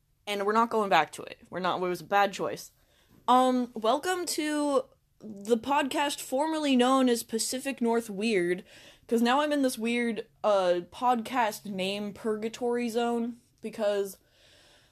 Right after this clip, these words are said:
<sighs> well, story time. I was downtown at a bar, and this guy, I was just talking to strangers, because sometimes it'd be like that,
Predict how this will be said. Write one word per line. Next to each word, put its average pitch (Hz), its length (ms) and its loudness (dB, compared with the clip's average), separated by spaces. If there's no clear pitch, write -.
<sighs> - 440 -6
well, 220 460 4
story 175 340 -2
time. 151 320 -4
I 196 40 -14
was 196 120 -12
downtown 262 420 0
at 285 80 -2
a 269 60 4
bar, 175 460 2
and 208 420 0
this 196 180 -2
guy, 208 260 2
I 208 240 2
was 208 100 -4
just 220 140 -10
talking 247 280 2
to 233 80 -4
strangers, 208 540 -2
because 196 280 -8
sometimes 208 400 -4
it'd 208 120 -6
be 220 100 -4
like 175 220 -2
that, 180 320 -4